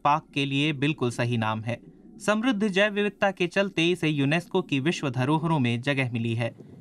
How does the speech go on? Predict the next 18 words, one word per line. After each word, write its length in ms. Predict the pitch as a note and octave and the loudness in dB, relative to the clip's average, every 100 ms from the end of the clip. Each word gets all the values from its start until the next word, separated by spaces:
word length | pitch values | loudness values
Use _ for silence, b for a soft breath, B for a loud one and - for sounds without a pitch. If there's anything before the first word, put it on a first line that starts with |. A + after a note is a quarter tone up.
| - | -2
यहाँ 260 | F#3 A3 A#3 | 0 2 0
की 200 | A3+ F#3+ | 2 0
एक 120 | F3+ | 2
और 180 | D#3+ D#3 | 0 0
खासियत 500 | - A#2 A#2 A#2 A2 | -2 -4 -2 -6 -4
है, 140 | B2 - B B - | -6 -6 B B -2
ये 100 | F3+ | 0
अफ्रीका 440 | G3+ - A#3 B3 | 0 0 -2 0
की 200 | B3 A#3 - | -2 -6 -2
आखिरी 340 | D#3+ F#3 G3+ G3 | 0 0 -4 -2
जगह 280 | E3+ F#3 | 2 2
है 300 | F3+ F#3+ G3 | 2 0 0
जहाँ 240 | C3+ C#3 C#3+ | -2 0 0
दुनिया 340 | B2+ F3+ G3 | 0 2 2
के 180 | F#3+ D3 | 2 -2
सबसे 340 | C3+ F#3 - | -2 -4 -2
बड़े 220 | E3 C3+ C#3 | -2 0 0
समुद्री 440 | C#3 C3 A2+ B2 | 0 -2 -2 -4